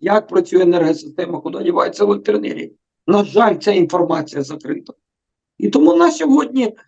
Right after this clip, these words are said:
а, дійсно багато розмов серед пересічних українців. А, м,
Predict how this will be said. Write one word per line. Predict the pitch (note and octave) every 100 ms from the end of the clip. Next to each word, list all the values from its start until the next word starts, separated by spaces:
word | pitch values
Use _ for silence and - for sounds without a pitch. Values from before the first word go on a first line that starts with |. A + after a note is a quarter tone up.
| _ -
а, | G3 G3
дійсно | F3+ A#3+ A#3+ A#3
багато | F3+ F3+ F3+
розмов | F3 C#3+ D#3 F#3+ -
серед | F3 D#3 D3+
пересічних | E3+ D#3 - B2+ - D3 -
українців. | - - - - - - - _ _ _ _ _
А, | - D#3 D3+
м, | C#3 C#3 C#3 C#3+ D3